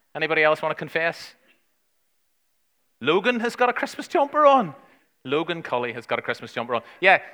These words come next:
here's some of the signs. Christmas come, decorations go up, lights come on, Christmas jumpers appear, T V adverts go up a notch,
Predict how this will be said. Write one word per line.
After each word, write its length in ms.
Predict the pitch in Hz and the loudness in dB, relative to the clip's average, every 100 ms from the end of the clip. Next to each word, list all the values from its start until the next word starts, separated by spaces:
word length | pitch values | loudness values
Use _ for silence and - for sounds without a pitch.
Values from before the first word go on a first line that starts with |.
| - | -8
here's 200 | - 240 | 0 2
some 160 | 233 233 | 4 4
of 60 | 226 | 4
the 80 | |
signs. 340 | - 190 185 185 | 2 2 2 0
Christmas 380 | - 190 185 - | -2 -2 -4 -4
come, 340 | 170 165 165 | 0 0 0
decorations 580 | - 180 190 190 - 180 | 2 2 2 -2 -4 -8
go 140 | - 156 | 0 2
up, 180 | 156 | 2
lights 340 | 151 165 170 - | 4 4 2 -8
come 220 | 185 156 | -6 -2
on, 300 | 143 143 139 | 2 2 0
Christmas 360 | - 143 147 - | -6 -8 -8 -8
jumpers 400 | 131 135 135 139 | -8 -6 -10 -10
appear, 320 | - 117 123 | -8 -6 -6
T 240 | - 147 | -6 -6
V 160 | 143 139 | -4 -2
adverts 500 | 135 127 135 131 - - - _ _ | -2 0 -4 -4 -16 -20 -20 _ _
go 160 | 131 131 | -2 0
up 140 | 135 | 0
a 60 | 131 | 0
notch, 560 | 127 127 - - - | 0 0 0 -8 -14